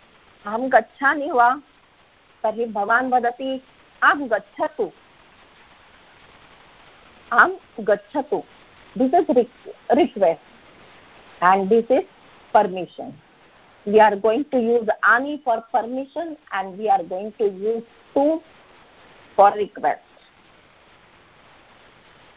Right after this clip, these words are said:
Here is, uh,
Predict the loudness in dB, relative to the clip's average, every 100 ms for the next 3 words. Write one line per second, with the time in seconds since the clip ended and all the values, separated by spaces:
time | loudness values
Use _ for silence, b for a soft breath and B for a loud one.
0 | _ -20 _ _ -20 -20 -20 -2 6 8
1 | 8 4 -2 -10 _ _ _ _ _ 0
2 | 2 2